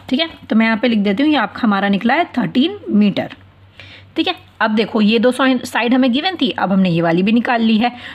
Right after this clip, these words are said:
तो अब हम area of Heron's formula का इसके अंदर यूज़ करके इस triangle का भी निकाल लेते हैं, फिर दोनों को plus करेंगे हम, जल्दी जल्दी करते हैं, ठीक है? ओके,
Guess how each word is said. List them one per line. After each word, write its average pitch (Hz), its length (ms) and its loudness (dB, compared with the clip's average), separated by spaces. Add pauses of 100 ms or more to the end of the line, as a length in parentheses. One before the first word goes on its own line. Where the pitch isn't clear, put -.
तो - 60 -6
अब 254 200 0
हम 339 120 0 (100)
area 226 240 2
of 320 180 2
Heron's 226 360 0
formula 214 280 0
का 285 60 0
इसके 285 160 -2
अंदर 254 180 2
यूज़ 233 260 0
करके 208 280 -2 (580)
इस 311 160 -2
triangle 247 280 0
का 254 100 0
भी 247 100 0
निकाल 202 280 0
लेते 180 180 0
हैं, 311 60 -4
फिर 320 100 -2
दोनों 226 180 2
को 277 60 0
plus - 220 -2
करेंगे 139 320 -6
हम, 151 120 -8
जल्दी 226 240 0
जल्दी 208 120 0
करते 139 280 -6
हैं, 151 80 -10
ठीक 277 140 -2
है? 311 100 0 (1160)
ओके, 180 220 -4